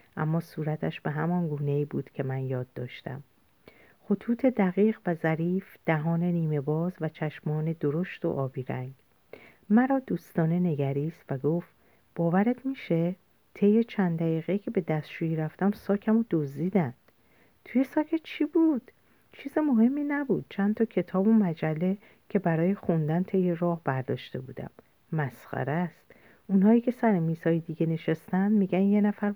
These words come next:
وارد شد، کیفو برداشت و بیرون رفت.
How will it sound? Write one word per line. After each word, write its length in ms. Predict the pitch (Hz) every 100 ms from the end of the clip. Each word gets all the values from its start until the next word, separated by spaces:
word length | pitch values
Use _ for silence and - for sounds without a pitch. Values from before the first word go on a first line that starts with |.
| -
وارد 300 | 151 151 170
شد، 300 | - 202 196 - - _
کیفو 280 | - 208 220
برداشت 640 | 190 165 147 160 202 -
و 40 |
بیرون 440 | 208 165 135 147 139
رفت. 280 | 120 123